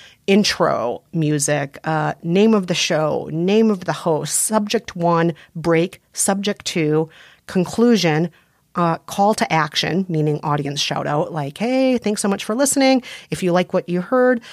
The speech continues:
rate us and review us on Apple Podcasts or wherever you listen." And then the close of the show,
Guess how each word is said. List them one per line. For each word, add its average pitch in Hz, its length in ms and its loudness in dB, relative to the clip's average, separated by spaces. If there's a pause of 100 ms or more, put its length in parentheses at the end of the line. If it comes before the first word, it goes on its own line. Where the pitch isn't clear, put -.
(220)
rate 214 260 0
us 233 160 0
and 240 100 2
review 233 300 2
us 196 120 -4
on 175 80 2
Apple - 180 -2
Podcasts - 520 -6
or 165 60 -2
wherever 175 200 -2
you 214 120 -2
listen." 240 380 -4
And 196 200 2
then 190 300 2
the 190 60 -2
close 202 340 0
of 202 80 -6
the 202 80 -2
show, - 420 -2